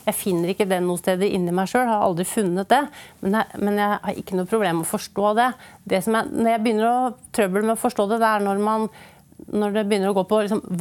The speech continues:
vold og trusler, og liksom, vi er forbi det punktet hvor du kan stjele noe eller selge noe som du ikke ser at det direkte går utover, og så ende opp med penger og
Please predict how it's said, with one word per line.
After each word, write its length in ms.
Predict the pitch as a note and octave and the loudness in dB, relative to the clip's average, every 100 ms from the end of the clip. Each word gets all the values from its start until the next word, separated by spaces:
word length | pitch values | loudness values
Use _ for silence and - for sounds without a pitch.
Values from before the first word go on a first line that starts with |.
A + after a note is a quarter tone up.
| F3+ | 0
vold 580 | F3+ F3+ F#3+ G#3 G#3+ G3+ | 0 2 2 2 0 -2
og 600 | - - - - - - | -10 -20 -20 -20 -12 -10
trusler, 720 | - G#3+ - - - A3+ A#3 A3+ | -4 -4 -2 -6 -2 0 0 0
og 420 | G#3 G#3+ G#3 - - - A#3 | 2 2 0 -8 -20 -14 -6
liksom, 220 | G#3+ G#3 - G3 | -2 -2 -4 0
vi 80 | A3+ | 0
er 60 | A3 | 2
forbi 300 | G#3 G3+ G#3 A3+ | 0 0 0 2
det 120 | G#3 G#3 G#3 G#3 | 2 2 0 0
punktet 340 | F#3+ E3 F#3+ | -2 0 -2
hvor 80 | F#3+ | 0
du 80 | G3 | 0
kan 200 | A3 G#3+ - | 2 0 -2
stjele 960 | - - - A3+ A3 F#3 E3+ D#3 E3 E3 | -8 -8 -4 0 2 2 2 2 2 0
noe 320 | F3 F3 G#3 F#3+ | 0 2 2 2
eller 320 | F#3+ G3+ F#3+ | 2 0 -2
selge 480 | - A3 F3+ D3+ D#3+ | 0 0 2 2 0
noe 320 | E3 E3+ F#3 | 0 0 0
som 160 | G3+ G3 | 0 0
du 80 | |
ikke 160 | F#3+ G3 | 0 -2
ser 500 | - - E3 D#3+ E3 F3+ | -4 -4 0 0 0 -2
at 80 | |
det 140 | F#3 F3 | -4 -4
direkte 380 | F3 - - F3+ | -4 -6 -8 -4
går 240 | F3 F3 | -2 -2
utover, 320 | E3+ F#3+ A3 G#3 | -4 -2 -2 -2
og 80 | F3 - | -6 0
så 100 | F#3+ | 0
ende 260 | F#3+ F3+ E3 | 0 -2 -6
opp 80 | F3 | -6
med 120 | F#3 | -2
penger 400 | G3 E3 G3 G3+ - | 0 0 0 -2 -4
og 420 | F#3+ G3 F#3+ - | 0 0 0 -4